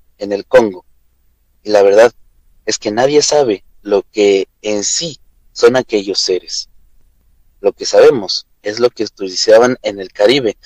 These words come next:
para describir a los espíritus chocarreros, diversos espectros y a los muertos que volvían de la tumba. Pero el zombie no sería tan conocido hasta finales del siglo diecinueve y principios del siglo veinte,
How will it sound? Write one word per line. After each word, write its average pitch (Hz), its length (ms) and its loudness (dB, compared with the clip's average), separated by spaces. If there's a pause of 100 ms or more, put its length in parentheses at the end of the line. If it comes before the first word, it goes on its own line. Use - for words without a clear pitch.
(180)
para 104 200 2
describir 101 480 0
a 156 60 6
los 143 220 -2
espíritus 135 460 -10
chocarreros, 101 760 -2 (840)
diversos 113 460 0
espectros - 680 -6
y - 80 -2
a 101 60 0
los 98 160 -6
muertos 139 400 -2
que 120 100 -2
volvían 110 340 0
de 123 80 0
la 113 100 2
tumba. 107 360 -6 (1040)
Pero 101 200 2
el 101 80 0
zombie 127 400 -4 (300)
no - 80 -2
sería 156 240 6
tan 160 180 -4
conocido 147 460 0
hasta 123 200 -4
finales 110 420 -2
del 104 100 -4
siglo 98 260 -4
diecinueve 104 500 0
y - 20 -6
principios 131 580 -6
del 104 100 -4
siglo 101 300 -6
veinte, 110 380 -2